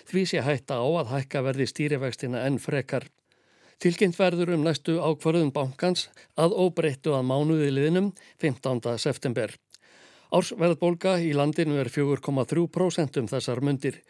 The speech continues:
Markmiðið er að ná henni niður í fjögur prósent á næsta ári. Dimitri Polijov, hagfræðingur, segir á samfélagsmiðlum í dag að stýrivaxtahækkunin eigi ekki eftir að styrkja rúbluna að marki. Gengið eigi eftir að sveiflast um fyrirsjáanlega framtíð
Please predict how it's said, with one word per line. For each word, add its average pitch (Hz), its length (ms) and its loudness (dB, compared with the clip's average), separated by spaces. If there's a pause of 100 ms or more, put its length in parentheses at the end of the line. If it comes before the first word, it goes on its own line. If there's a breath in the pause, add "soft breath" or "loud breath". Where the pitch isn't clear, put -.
(340 loud breath)
Markmiðið 170 580 2
er 170 80 0
að 156 160 0
ná 143 100 0
henni 135 300 0
niður 131 400 0
í - 60 -2
fjögur 147 420 0
prósent 120 460 -4
á - 20 -2
næsta 120 360 -4
ári. 127 240 -2 (1040 loud breath)
Dimitri 190 400 4
Polijov, 151 540 0 (180)
hagfræðingur, 156 800 0
segir 151 240 -2
á 151 80 0
samfélagsmiðlum 156 800 0
í 139 80 0
dag 180 300 2 (340 loud breath)
að 170 140 2 (100)
stýrivaxtahækkunin 165 1120 2
eigi 143 240 0
ekki 139 320 -2
eftir 143 300 -2
að - 80 -2
styrkja 156 340 -2
rúbluna 127 540 -2
að 120 80 -2
marki. 139 320 -4 (580 loud breath)
Gengið 175 480 2
eigi 151 240 2
eftir 139 240 -4
að 123 80 -2
sveiflast 160 560 0
um 127 80 0
fyrirsjáanlega 131 720 -2
framtíð 180 480 -2